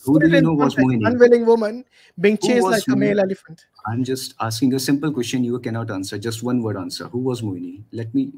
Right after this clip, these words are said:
Speaker 1: let me see.
Speaker 2: Mohini
Speaker 1: Yeah.
Speaker 2: was the avatar of Vishnu.
Speaker 1: Yeah.
Speaker 2: Does that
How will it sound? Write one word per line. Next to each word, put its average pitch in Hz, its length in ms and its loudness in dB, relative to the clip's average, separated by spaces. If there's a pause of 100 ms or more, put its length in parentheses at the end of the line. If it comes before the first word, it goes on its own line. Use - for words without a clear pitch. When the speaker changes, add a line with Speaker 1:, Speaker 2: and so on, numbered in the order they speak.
Speaker 1:
let 123 160 -10
me 151 80 -4
see. 135 180 -6
Speaker 2:
Mohini 247 400 0
Speaker 1:
Yeah. 247 60 0
Speaker 2:
was 214 180 2
the 196 120 -2
avatar 208 520 -2
of 170 100 -8
Vishnu. 165 320 -16 (680)
Speaker 1:
Yeah. 110 140 -2
Speaker 2:
Does - 100 -4
that 220 200 2